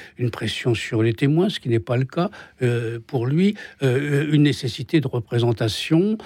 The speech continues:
euh, qui, bon, il va pas fuir au Guatemala, hein, ce policier, euh, mais, euh, de, il est en prison au nom de l'ordre public, euh, c'est-à-dire pour apaiser,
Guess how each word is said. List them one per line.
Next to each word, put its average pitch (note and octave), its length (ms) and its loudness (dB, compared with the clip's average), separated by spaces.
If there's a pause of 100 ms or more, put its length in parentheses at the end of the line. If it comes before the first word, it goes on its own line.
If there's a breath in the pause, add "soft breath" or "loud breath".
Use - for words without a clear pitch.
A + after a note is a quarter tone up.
(280 loud breath)
euh, A#2+ 220 0
qui, A#2 220 -4
bon, A#2 220 0
il A2+ 80 2
va A#2 80 0
pas G#2+ 140 -8
fuir A2 280 -6
au A2+ 40 2
Guatemala, A#2+ 760 0
hein, E3 80 2
ce D3 120 -4
policier, E3 680 2 (400 loud breath)
euh, D3 280 4 (180 loud breath)
mais, D#3 320 4 (320 soft breath)
euh, B2 300 -4
de, C3 360 -4 (220 loud breath)
il C3+ 140 2
est C#3 80 2
en A#2 100 0
prison F3+ 480 0
au F#3 160 6
nom G#3 200 6
de D3 100 4
l'ordre C#3+ 300 4
public, C#3 580 -4 (600 soft breath)
euh, E3+ 120 4
c'est-à-dire C#3+ 400 0
pour - 200 -4
apaiser, D#3 640 2